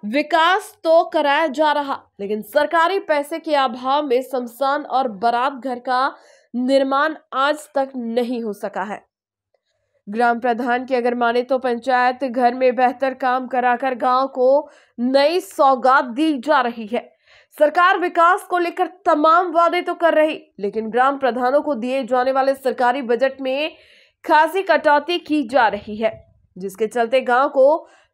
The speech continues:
विकास की वह गति नहीं मिल पा रही है जो कि मिलनी चाहिए।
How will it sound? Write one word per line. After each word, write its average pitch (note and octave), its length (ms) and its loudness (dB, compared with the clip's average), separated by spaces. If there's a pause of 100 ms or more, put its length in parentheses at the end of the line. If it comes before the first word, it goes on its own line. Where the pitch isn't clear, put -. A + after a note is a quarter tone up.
विकास E4 600 2
की G4 100 0
वह E4 180 4
गति D4+ 340 0
नहीं C4+ 380 0
मिल A#3+ 260 0
पा G#3 120 0
रही G3+ 260 -8
है G#3+ 160 -8 (420)
जो G3 280 -2
कि D4 180 -8
मिलनी B3+ 420 0
चाहिए। G#3+ 480 -8